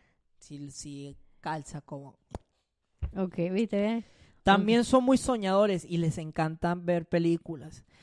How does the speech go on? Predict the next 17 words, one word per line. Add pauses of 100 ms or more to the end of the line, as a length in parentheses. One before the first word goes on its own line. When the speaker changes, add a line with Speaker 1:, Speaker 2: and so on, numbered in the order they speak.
(160)
Speaker 1:
aunque
se
quedan
dormidos
a
mitad
de
las
películas.
Speaker 2:
Ah, (140)
eso
lo
agregó
ahí
David,
pero
ok.